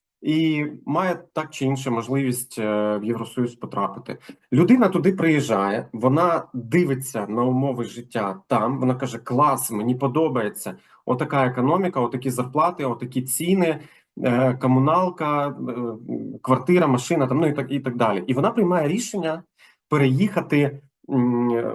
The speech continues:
в ту країну, де їй сподобалось. Зрештою, е, політика імперії — це, е, як захоплення території, так і захоплення людського ресурсу.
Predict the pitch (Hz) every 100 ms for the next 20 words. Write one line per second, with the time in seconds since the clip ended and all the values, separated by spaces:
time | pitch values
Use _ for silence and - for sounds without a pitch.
0 | - - - 147 135 131 180 135 123 120
1 | 131 - - _ - - 131 110 95 90
2 | - - _ _ _ _ _ - 131 170
3 | 269 - 190 139 117 - - 120 120 120
4 | 120 143 202 170 - 135 131 131 131 180
5 | 226 180 139 - - 165 170 - _ _
6 | _ 123 127 131 135 139 156 151 160 160
7 | 139 131 127 139 139 233 254 185 165 170
8 | 147 135 202 208 165 147 160 - 175 131
9 | 107 95 - 117 117 - 98 - -